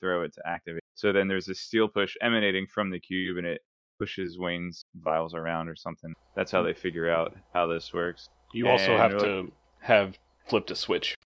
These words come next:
Speaker 1: Yes, there's also a switch which, uh, is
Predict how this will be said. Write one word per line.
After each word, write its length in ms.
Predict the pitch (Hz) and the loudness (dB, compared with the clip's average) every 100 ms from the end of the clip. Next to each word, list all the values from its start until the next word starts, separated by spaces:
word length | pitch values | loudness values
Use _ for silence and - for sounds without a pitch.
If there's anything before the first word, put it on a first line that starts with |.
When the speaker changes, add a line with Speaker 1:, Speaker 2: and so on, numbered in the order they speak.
| _ _ - | _ _ 0
Speaker 1:
Yes, 380 | 120 - - - | 0 0 -4 -6
there's 160 | 92 | 0
also 380 | 95 95 - 95 | 2 2 2 2
a 60 | 90 | 2
switch 640 | - - - 95 - - | -4 -12 -4 -2 -2 -4
which, 360 | 95 87 - - - _ | -4 -4 -4 -12 -12 _
uh, 340 | 90 90 90 90 | -2 0 0 -2
is 260 | 87 95 | -4 -4